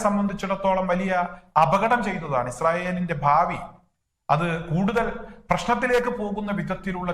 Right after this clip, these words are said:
ചില പ്രതികരണങ്ങളാണ് ഇറാന്റെ ഭാഗത്തു നിന്നുണ്ടായിരിക്കുന്നത്. ഇവിടെ ഒരിക്കലും യുദ്ധം ചെയ്യാൻ, ഞങ്ങളായിട്ട് യുദ്ധം തുടങ്ങില്ല, പക്ഷേ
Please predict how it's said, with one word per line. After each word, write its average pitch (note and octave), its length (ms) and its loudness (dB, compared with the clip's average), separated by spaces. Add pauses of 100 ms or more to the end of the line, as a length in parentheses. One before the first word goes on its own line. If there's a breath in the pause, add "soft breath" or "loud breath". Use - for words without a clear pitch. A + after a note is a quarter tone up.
ചില E3+ 180 -2
പ്രതികരണങ്ങളാണ് E3 720 0
ഇറാന്റെ D3 320 0
ഭാഗത്തു C3 300 0
നിന്നുണ്ടായിരിക്കുന്നത്. A2 720 -4 (1300)
ഇവിടെ D#3+ 200 4 (420)
ഒരിക്കലും G#3 460 4
യുദ്ധം C4+ 320 2
ചെയ്യാൻ, G3+ 200 2 (100)
ഞങ്ങളായിട്ട് A#3+ 500 4 (100)
യുദ്ധം G3 320 -2
തുടങ്ങില്ല, F#3 360 -2 (100)
പക്ഷേ E3+ 240 0